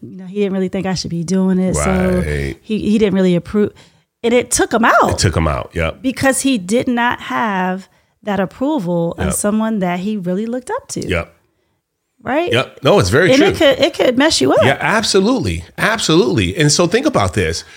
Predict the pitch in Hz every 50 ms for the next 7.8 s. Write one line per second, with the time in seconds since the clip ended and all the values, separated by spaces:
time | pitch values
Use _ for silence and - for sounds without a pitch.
0 | - - - - - - - - 190 214 240 240 240 226 208 208 165 147 139 131
1 | 123 120 113 - - - - 220 269 294 - - - - 113 104 98 98 104 -
2 | - 113 101 - 135 117 107 104 98 90 80 - - _ _ _ _ _ _ _
3 | _ _ _ _ _ - 127 123 120 113 95 131 123 107 87 - - - _ _
4 | _ _ _ _ _ _ - - 104 101 95 98 98 123 123 87 71 - - -
5 | _ _ _ _ _ _ _ _ - - 156 151 147 131 107 110 127 156 226 220
6 | - - 139 - - 117 110 - - 101 98 104 - 120 104 85 - 127 117 113
7 | 95 113 139 139 110 95 - - 92 92 87 85 85 78 78 -